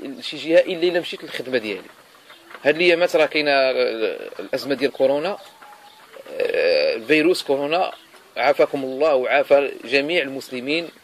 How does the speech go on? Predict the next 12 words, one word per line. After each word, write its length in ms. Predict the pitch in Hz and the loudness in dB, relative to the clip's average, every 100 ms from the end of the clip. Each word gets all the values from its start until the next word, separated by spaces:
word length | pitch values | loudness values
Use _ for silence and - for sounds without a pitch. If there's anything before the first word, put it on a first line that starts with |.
| - | -10
و-، 480 | 135 131 127 120 120 | -8 -8 -8 -10 0
ويا 140 | 147 | 2
ربي 220 | 127 113 | 2 0
يبعد 300 | 135 104 120 | 0 0 0
علينا 280 | 117 127 123 | -2 -2 -2
هاد، 160 | 120 113 | 0 2
هاد 360 | 104 - 110 | 0 0 -2
ال-، 320 | 110 - 104 - | -2 -2 -8 -10
الوباء، 480 | 107 113 120 127 - - - - - - | -10 0 2 4 2 -2 -20 -20 -20 -14
والناس 840 | 139 139 139 135 131 131 175 190 156 | -10 -8 -8 -8 -10 -8 -2 -2 -2
ي-، 40 | |
يمشيو 640 | 156 143 127 147 - 151 | -6 -8 -10 -12 -6 -6